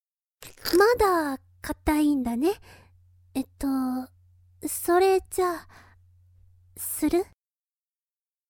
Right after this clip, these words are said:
うん、えっと、いいよ。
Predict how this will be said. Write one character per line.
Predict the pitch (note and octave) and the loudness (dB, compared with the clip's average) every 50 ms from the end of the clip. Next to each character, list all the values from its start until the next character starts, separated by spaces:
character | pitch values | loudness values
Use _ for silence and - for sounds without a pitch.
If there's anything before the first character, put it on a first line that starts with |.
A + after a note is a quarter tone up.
| _ _ _ _ _ _ _ _ _ _ _ _ _ _ _ _ _ _ _ _ _ _ _ _ _ _ _ _ _ _ _ _ _ _ _ _ _ - | _ _ _ _ _ _ _ _ _ _ _ _ _ _ _ _ _ _ _ _ _ _ _ _ _ _ _ _ _ _ _ _ _ _ _ _ _ 2
う | F#4 G4 F#4+ | 4 4 4
ん、 | E4 - - - - _ _ _ _ - | 2 0 -6 -20 -20 _ _ _ _ -6
え | D#4 | -6
っ | - - _ | -6 -6 _
と、 | D#4+ D#4 D#4 D#4 D#4 D#4 D4 - _ _ _ - | -2 -2 0 0 0 -2 -4 -6 _ _ _ -2
い | E4+ F#4 F#4 F4 | 0 0 2 2
い | D4 | 2
よ。 | C#4+ D#4+ G#4 | 0 0 -2